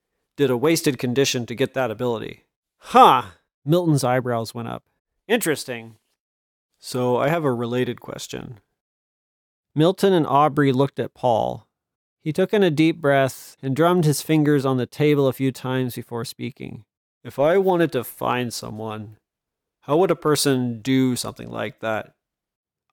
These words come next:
Aubrey frowned. "What do you mean? Like looking up their watch number or something?" Paul shook his head. "No, like I want to hunt someone down, but I didn't know anything about them.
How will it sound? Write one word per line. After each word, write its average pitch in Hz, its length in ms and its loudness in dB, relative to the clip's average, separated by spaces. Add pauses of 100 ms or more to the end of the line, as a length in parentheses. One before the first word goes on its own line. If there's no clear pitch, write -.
Aubrey 147 300 2
frowned. 117 720 -4 (500)
"What 139 200 -2
do 156 60 2
you 160 120 2
mean? 156 400 2
Like 123 400 -4 (320)
looking 151 320 0
up 151 160 0
their 127 160 0
watch 131 420 2
number 160 420 2
or 165 40 0
something?" 190 600 -4 (600)
Paul 147 200 0
shook 135 200 -4
his 123 160 -8
head. 110 380 -6 (520)
"No, 127 720 2 (500)
like 123 260 -4
I 123 100 0
want 131 260 0
to 117 100 0
hunt 139 300 -2
someone 120 500 -2
down, 113 600 -4 (760)
but 127 140 -4
I 127 40 -2
didn't 143 240 2
know 139 200 2
anything 131 340 -2
about 123 560 -4
them. - 420 -16